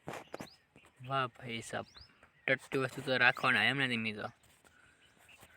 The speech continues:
હમ, નો, નો, ભાઈ, આમાં ગમે એવું લાગે, આમાં ખરી ગયેલું ને આમાંથી માં કરો ગ્રેન્ડ ભાઈ, તો, તો તમને લા-, લાગુ ના થશે.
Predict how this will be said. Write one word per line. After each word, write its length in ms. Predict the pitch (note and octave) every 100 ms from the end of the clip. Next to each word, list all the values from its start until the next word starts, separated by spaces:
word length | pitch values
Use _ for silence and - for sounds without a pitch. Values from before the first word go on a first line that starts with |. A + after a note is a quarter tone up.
| - - - - - - - - - - - - - - - - - - -
હમ, 460 | C#3 C3 B2+ B2 B2
નો, 220 | B2+ C3
નો, 120 | B2+
ભાઈ, 180 | A#2 G#2+
આમાં 280 | A2+ B2 B2+
ગમે 200 | C#3+ C#3
એવું 120 | B2+
લાગે, 200 | B2 A#2
આમાં 540 | G#2+ A2+ A2+ A2 A2+
ખરી 180 | - A2+
ગયેલું 180 | A2 G#2
ને 80 | G#2
આમાંથી 300 | G#2+ G#2+ A2+
માં 200 | G#2+ A2
કરો 260 | B2 B2+
ગ્રેન્ડ 520 | A2+ A2+ A#2 A#2 - -
ભાઈ, 220 | A#2 G#2+ - - - -
તો, 140 | - A#2+
તો 160 | C3
તમને 240 | B2 A#2+ A#2
લા-, 420 | A2+ G#2 G#2+ G#2
લાગુ 200 | A2 A#2
ના 240 | G2 A2+
થશે. 540 | G#2+ - A#2 A2+ A#2+